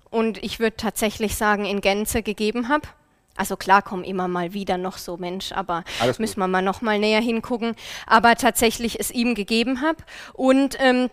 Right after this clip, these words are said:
Speaker 1: dann damit einhergehend einfach so wirklich Verhaltensweisen. Punkt eins, dass ich einen dankbaren Lebensstil im besten Fall versucht zu leben, aber wirklich mir da angewöhnt hab,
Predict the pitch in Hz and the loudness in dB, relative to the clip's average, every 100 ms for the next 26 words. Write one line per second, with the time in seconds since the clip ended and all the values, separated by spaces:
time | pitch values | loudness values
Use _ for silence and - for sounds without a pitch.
0 | - 220 233 247 233 - - 214 240 240 | 6 6 6 2 -2 -6 4 8 8 6
1 | 233 226 208 214 214 240 220 226 226 - | 2 0 2 4 4 4 2 2 0 0
2 | 208 202 - 208 - 208 190 226 247 233 | 0 0 -2 -4 -4 -4 0 0 0 -4
3 | 202 196 220 233 254 - 233 233 233 - | -2 2 2 2 -4 0 2 4 2 0
4 | 240 233 - - - - 247 - 226 214 | -2 -4 -8 -18 -8 0 0 2 4 4
5 | 214 220 - 226 202 208 240 214 202 196 | 4 4 4 4 0 0 -4 0 0 0
6 | 208 202 185 175 170 170 - - 175 180 | 0 0 0 -4 -4 -6 -8 -6 -6 -6
7 | 196 _ _ _ _ _ _ _ _ _ | -14 _ _ _ _ _ _ _ _ _
8 | _ _ _ _ - 240 220 226 214 - | _ _ _ _ -4 0 0 2 2 0
9 | - 208 208 208 214 - _ - 208 208 | -4 -2 -2 -4 -8 -20 _ 0 6 6
10 | 208 220 - 226 - 240 190 170 185 190 | 4 -2 -2 -4 -4 -4 -2 -4 -6 -4
11 | 214 196 202 196 240 277 277 277 - 226 | 0 2 2 2 4 4 4 -2 0 0
12 | 214 226 226 226 214 214 202 220 214 220 | 4 4 4 4 0 -2 0 -2 -2 -2
13 | 208 | -2